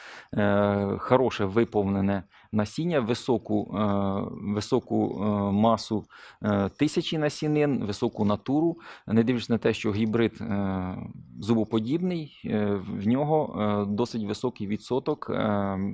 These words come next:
рогоподібного ендосперму або ж так званої скло-, склоподібної частини по відношенню до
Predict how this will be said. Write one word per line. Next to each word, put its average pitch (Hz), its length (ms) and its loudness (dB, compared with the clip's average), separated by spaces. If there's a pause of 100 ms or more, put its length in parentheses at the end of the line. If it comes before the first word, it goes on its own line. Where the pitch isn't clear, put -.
(500)
рогоподібного 113 760 2
ендосперму 104 760 2
або 104 260 0
ж - 80 -8
так 104 120 -2
званої 107 220 2
скло-, - 240 -10
склоподібної 107 800 2
частини 107 580 -2 (120)
по 123 100 0
відношенню 127 560 -2
до 123 280 2